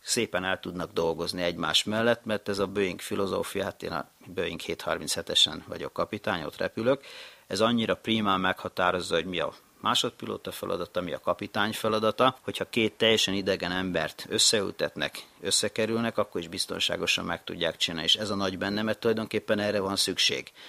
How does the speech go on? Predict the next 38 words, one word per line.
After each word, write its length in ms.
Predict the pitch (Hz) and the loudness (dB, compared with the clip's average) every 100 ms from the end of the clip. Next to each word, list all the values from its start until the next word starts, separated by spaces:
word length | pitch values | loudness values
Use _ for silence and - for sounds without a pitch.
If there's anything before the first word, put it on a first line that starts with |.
| - - | -20 -8
Tehát 180 | - - | -6 0
nem 160 | 113 | 2
arra 220 | 107 98 | 4 4
van 160 | 92 92 | 4 2
szükség, 420 | - 98 - 90 | 0 4 4 4
hogy 240 | - 85 - | -2 -6 -4
X 140 | - | -4
Y 260 | 90 - 95 87 | -2 -4 -2 -4
nagyon 320 | 92 95 98 | -4 -4 -4
jó 200 | 90 90 | -4 -4
legyen, 260 | 92 87 92 | -4 -4 -4
a 80 | 95 | -2
másik 380 | 90 90 - - | -2 0 -2 -4
meg 180 | 85 | -6
csak 200 | - - | -4 -6
közepes, 540 | - 92 104 - 156 - - - | -4 -2 2 4 4 2 -6 -18
hanem 300 | - 131 110 | -2 0 2
mind 300 | 117 160 135 | 2 0 0
a 100 | 90 | 0
ketten 560 | - 127 120 - 104 90 - | 2 0 0 -2 -2 -2 -6
a 120 | 107 | -6
fölött, 380 | - 101 92 - | -4 -2 -2 -2
a 40 | |
szint 300 | 92 - 104 | -4 -4 -6
fölött, 360 | - 95 87 - | -6 -4 -4 -4
ami 140 | 87 | -10
megbízható, 880 | 90 95 95 92 87 - 85 90 80 - - - - | -6 -6 -6 -2 -2 -2 -4 -4 -4 -8 -20 -20 -6
meg 280 | 104 107 | -2 -2
tudják 340 | - 85 85 - | -4 -8 -8 -4
csinálni 460 | - 90 85 80 | -4 -4 -6 -6
a 60 | 80 | -6
dolgukat. 600 | - 65 67 - 57 - - - | -6 -6 -8 -8 -10 -10 -20 -2
Tehát, 300 | 104 107 - | 2 2 4
eh, 100 | 113 - | 2 0
én 140 | 151 | -2
azt 160 | 147 - | 2 2
mondanám, 500 | 117 110 113 104 107 | 2 2 4 4 2
hogy 420 | 98 107 101 104 | 0 0 0 -2